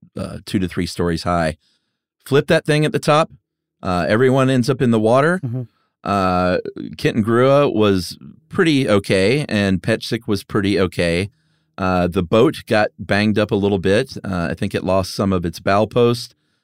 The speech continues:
Speaker 1: uh, a chunk out of the stern, but it was still, you know, very much operational.
Speaker 2: Mm-hmm.
Speaker 1: And Reynolds, uh, was injured. I think there was a head injury. And as a result, he did not do a lot of,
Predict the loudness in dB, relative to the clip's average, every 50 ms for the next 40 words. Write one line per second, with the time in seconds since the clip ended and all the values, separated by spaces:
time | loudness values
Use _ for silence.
0 | _ _ -8 -8 -6 -4 -4 -4 -4 -2 -2 -2 0 0 2 2 2 2 0 -2
1 | -6 -4 -2 0 2 2 2 2 2 2 0 0 -2 -2 -6 -4 -2 0 2 2
2 | 2 0 -2 -4 _ _ _ _ _ -6 -4 -2 -2 0 2 2 2 2 2 0
3 | 0 0 -2 -2 0 0 0 0 0 0 -2 -2 -2 -2 -4 -6 -8 -10 -12 -14
4 | _ _ _ _ _ _ -2 0 2 2 2 4 4 4 4 4 4 4 4 4
5 | 2 2 0 -2 -6 -12 -14 -12 _ -4 -2 -2 0 0 0 0 0 2 4 4
6 | 4 4 2 0 0 0 0 -2 0 0 -2 -2 -2 -2 -2 -2 -2 0 -2 -2
7 | 0 0 0 0 0 0 0 0 0 0 0 -2 -2 0 0 -2 -2 -4 _ _
8 | _ _ _ _ _ _ -4 -2 0 2 2 2 0 0 0 0 -2 0 0 0
9 | 0 0 2 2 2 2 2 0 -2 -4 -4 -2 -2 0 0 0 0 0 -2 -2
10 | -4 -2 -2 0 2 2 2 2 2 0 0 0 0 0 2 2 2 2 2 2
11 | 0 -2 -6